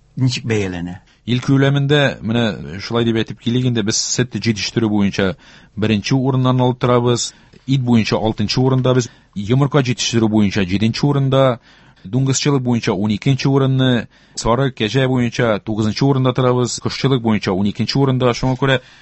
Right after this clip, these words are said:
Speaker 2: шушындый показательләребез бар. Бүгенге көндә бу показательләребез югары показательләр. Менә шушы показательләрне киләчәктә саклап калу, киләчәктә үстерү өстендә эшләргә кирәк бүгенге көндә.
Speaker 1: Республикабыз халкының терлекчелек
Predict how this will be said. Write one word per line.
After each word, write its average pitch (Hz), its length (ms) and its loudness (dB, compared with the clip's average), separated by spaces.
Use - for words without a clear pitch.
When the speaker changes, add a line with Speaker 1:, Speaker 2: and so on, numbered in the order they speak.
Speaker 2:
шушындый 135 420 -4
показательләребез 123 800 0
бар. 147 220 0
Бүгенге 110 300 0
көндә 127 220 0
бу 127 140 2
показательләребез 120 880 0
югары 127 320 2
показательләр. 104 580 -2
Менә 110 220 -2
шушы 123 300 -2
показательләрне 113 800 -4
киләчәктә 113 720 -2
саклап 131 420 -6
калу, 107 420 0
киләчәктә 113 640 -2
үстерү 127 380 0
өстендә 110 320 -6
эшләргә 90 340 -4
кирәк 78 240 -6
бүгенге 95 320 -8
көндә. 90 240 -6
Speaker 1:
Республикабыз 151 1120 -2
халкының 147 720 -2
терлекчелек 143 540 -2